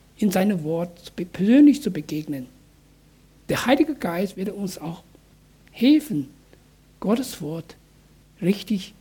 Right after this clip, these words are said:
zu verstehen. Und in kein anderer ist Heil,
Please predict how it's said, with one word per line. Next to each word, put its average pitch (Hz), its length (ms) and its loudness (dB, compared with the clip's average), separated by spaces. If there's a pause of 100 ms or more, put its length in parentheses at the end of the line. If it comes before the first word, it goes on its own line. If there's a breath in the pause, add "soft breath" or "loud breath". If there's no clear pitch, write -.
(340)
zu 214 100 -2
verstehen. 180 600 -2 (2750 soft breath)
Und 208 120 -2
in 175 220 4
kein 254 300 4
anderer 269 540 2
ist 196 300 -6
Heil, 226 340 -2